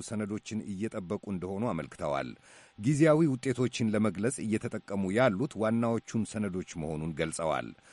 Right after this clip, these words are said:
በቅጂዎቹና በዋናዎቹ ሰነዶች መካከል አለመጣጣም ካለ የተፈረሙት ዋና ቅጂዎች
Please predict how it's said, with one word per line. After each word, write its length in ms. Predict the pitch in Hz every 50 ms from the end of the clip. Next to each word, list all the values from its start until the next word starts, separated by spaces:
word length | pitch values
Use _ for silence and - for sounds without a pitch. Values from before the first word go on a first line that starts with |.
| - - - _ -
በቅጂዎቹና 880 | 78 92 - - 113 92 76 78 107 110 110 104 - - 123 117 117 117 110
በዋናዎቹ 600 | 104 110 110 110 110 110 110 110 110 110 107 - - 113
ሰነዶች 420 | - - 107 107 107 107 113 104 -
መካከል 500 | 113 107 101 - 110 107 - - - 113 104
አለመጣጣም 720 | 78 104 110 110 107 110 - - 110 107 - 104 110 110 -
ካለ 340 | - 135 131 131 120 113 127 147 160 - - - - _ -
የተፈረሙት 680 | 98 120 - 151 - 160 151 143 160 151 165 175 - -
ዋና 380 | 107 123 147 156 156 147 131 127
ቅጂዎች 440 | 131 123 113 107 135 147 190 -